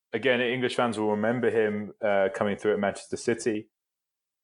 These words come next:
He has twelve point five three defensive duels per game, which is the most in Europe's top five leagues. I, I'm interested. I'm really on the fence with whether he's gonna stay at Frankfurt. I think,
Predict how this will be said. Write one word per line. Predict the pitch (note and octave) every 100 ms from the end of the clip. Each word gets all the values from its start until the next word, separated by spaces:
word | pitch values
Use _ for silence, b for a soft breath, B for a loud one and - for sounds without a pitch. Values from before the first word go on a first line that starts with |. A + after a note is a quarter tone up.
| _ _ _
He | G#2+ C3 A#2+
has | A#2 A#2 G#2+ - - - -
twelve | - C#3+
point | C#3+ A#2+
five | C3 A#2+
three | - C3 A#2
defensive | G#2 A#2+ A2+ - G2+
duels | G#2+ G2
per | -
game, | F#2+ G2+ F#2+
which | F#2 G#2+
is | F#2+ -
the | G2+
most | G2+ G#2+ G#2 - E2+
in | G2
Europe's | G2+ G2 F2 -
top | G#2 -
five | F#2 F2
leagues. | F#2 F2+ F2+ - _ _ _ _ - - _ _ -
I, | A2 G#2+ G#2+ G#2 G2+ G2+ - - _ _ A2 A#2 _ _ - B B B -
I'm | B2
interested. | D3 D3 C#3 C3+ B2
I'm | B2+
really | C3+ D3+ C#3
on | C3+ C3
the | A#2+
fence | - C3 A2 -
with | G#2
whether | G#2 G2+
he's | G2 G2+
gonna | G#2+ G2
stay | - G#2+
at | F2+
Frankfurt. | - F2+ F2 G2+ A#2 A2+
I |
think, | - A2 G#2 -